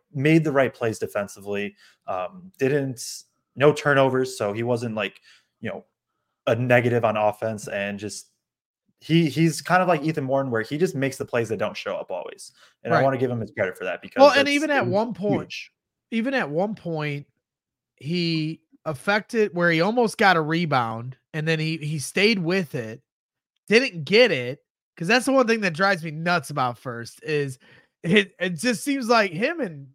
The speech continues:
Speaker 2: Gillis, uh, the ball just fumbles out of their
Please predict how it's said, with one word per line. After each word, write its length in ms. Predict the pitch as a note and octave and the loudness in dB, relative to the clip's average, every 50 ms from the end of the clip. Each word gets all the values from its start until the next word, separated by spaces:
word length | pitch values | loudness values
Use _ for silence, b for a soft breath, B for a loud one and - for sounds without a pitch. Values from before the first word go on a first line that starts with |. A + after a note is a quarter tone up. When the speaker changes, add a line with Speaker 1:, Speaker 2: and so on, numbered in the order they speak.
| _ E3+ _ _ _ | _ -20 _ _ _
Speaker 2:
Gillis, 640 | - F#3+ G3 G3+ F3 D#3 C#3+ C3 - - - - _ _ _ _ _ - - - | 0 2 2 4 2 0 -4 -6 -10 -14 -20 -20 _ _ _ _ _ -20 -10 -6
uh, 400 | D#3 D3 C#3+ C#3 C3+ C3 C3 C3 C3+ | -4 -2 -2 -2 -2 -4 -4 -6 -6
the 140 | D3 E3 E3+ | -2 -2 -2
ball 380 | D#3 C3+ C3 F#3 F#3 G3+ A3 A3+ | -2 0 2 6 6 6 6 6
just 300 | F3+ E3+ D3 - - _ _ _ _ _ _ _ - | 2 -2 -8 -10 -16 _ _ _ _ _ _ _ 0
fumbles 420 | G3 G3+ G3+ G3 G3 F#3+ F#3 F3 | 0 0 2 2 0 0 0 2
out 160 | F3 E3 E3+ | 2 2 2
of 40 | E3+ | 0
their 140 | D#3+ D3+ D3 | -2 -4 -6